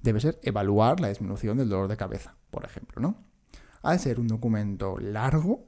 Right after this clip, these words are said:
extenso y detallado que cualquier persona que lo lea pueda entender lo que se va a hacer en ese estudio y con esos pacientes, ¿vale? Ese protocolo,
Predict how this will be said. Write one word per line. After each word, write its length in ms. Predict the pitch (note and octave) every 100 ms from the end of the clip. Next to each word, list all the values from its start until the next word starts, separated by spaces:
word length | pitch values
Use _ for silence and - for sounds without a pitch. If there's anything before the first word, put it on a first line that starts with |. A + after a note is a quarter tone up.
| -
extenso 920 | B2+ - - C3+ B2 G#2+ - G#2 -
y 120 | D3+
detallado 760 | D3 E3 A#2+ G2 A2 C3+ A3 - - - - - - - - - - - - - - - _ -
que 160 | C3
cualquier 360 | B2+ C3 D3 F3
persona 400 | G3+ G3+ F#3 G#2
que 100 | B2
lo 120 | G#2
lea 260 | G2+ C3 C4+ - - -
pueda 460 | C3+ B2 A2 G2+
entender 720 | G2 G2+ F#2 F#2 F#2+ C3 - - -
lo 240 | A#2+ G#2+
que 100 | G2
se 140 | F#2+ G2+
va 60 |
a 40 | G2
hacer 180 | A#2
en 60 | A2+
ese 120 | A2+
estudio 420 | A2+ - E3+ F3+
y 60 | F#3+
con 160 | F#3+ B2+
esos 160 | A#2+
pacientes, 640 | - A2 - - - - - - - - _ _ _ _
¿vale? 320 | - G#2 A#3+ - - - - - - _ _ - - _ - - - - - _ _ _ _ _ _
Ese 200 | G3+ F#3+
protocolo, 600 | C3+ A#2 A2 D#3+ G3 -